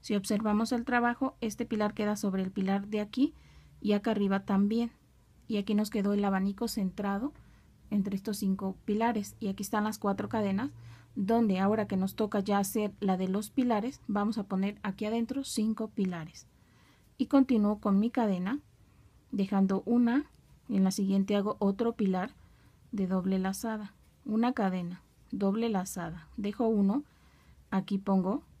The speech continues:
mi otro pilar de doble lazada, una cadena, doble lazada, y me toca buscar la tercer cadenita, en este caso, de estos pilares, y trabajo los tres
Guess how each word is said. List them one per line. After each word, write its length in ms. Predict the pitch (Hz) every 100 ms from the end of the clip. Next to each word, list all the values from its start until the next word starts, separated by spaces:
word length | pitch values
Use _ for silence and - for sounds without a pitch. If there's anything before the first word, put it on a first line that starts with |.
| - - - -
mi 260 | 196 190
otro 240 | 185 190 202
pilar 420 | 240 185 185 -
de 160 | 226 196
doble 320 | 185 180 185
lazada, 560 | 185 202 - 240 214 - _ _ _ - _ -
una 300 | 208 226 254
cadena, 480 | 240 190 170 170 - _ -
doble 420 | 196 214 220 262
lazada, 560 | 269 185 - 175 170 185 -
y 140 | 226 240
me 120 | 254
toca 300 | - 196 208
buscar 520 | 196 190 - 185 254 - _ _ _ _ _ - _ _ _ _ - 226
la 160 | 214
tercer 480 | 233 294 226 220 226
cadenita, 500 | - 220 190 185 196
en 100 | 190
este 260 | 185 - 196
caso, 420 | 208 214 269 294 -
de 140 | 202 190
estos 280 | 196 214
pilares, 560 | - 202 185 180 254 294 _ _ _ _ _ _ _ _ - _ _ _ _ _ - _ -
y 100 | 208
trabajo 580 | 269 214 185 - 233 302 - _ -
los 280 | 208 190 -
tres 460 | 214 196 214 -